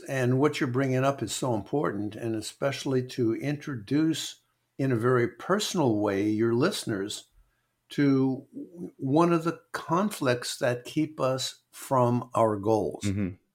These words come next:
Speaker 1: And so the book, A Private Conversation with Money, what we do, and you brought up the, uh, main character, Joe,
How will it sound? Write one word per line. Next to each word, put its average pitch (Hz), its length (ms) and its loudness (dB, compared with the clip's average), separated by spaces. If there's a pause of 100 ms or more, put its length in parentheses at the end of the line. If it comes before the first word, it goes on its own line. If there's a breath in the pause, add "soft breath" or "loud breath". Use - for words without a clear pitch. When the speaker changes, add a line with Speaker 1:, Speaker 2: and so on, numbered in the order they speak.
(180)
Speaker 1:
And 131 140 0
so 147 260 6
the 135 140 2
book, 160 360 0
A 120 140 2
Private 139 420 4
Conversation 127 680 0
with 107 160 -4
Money, 131 260 2
what 120 300 2 (400)
we 123 100 4
do, 147 180 6
and 120 120 2
you 123 120 4
brought 120 260 6
up 117 300 2
the, 110 400 0 (520)
uh, 101 140 -4
main 123 260 2
character, 120 480 0
Joe, 113 560 0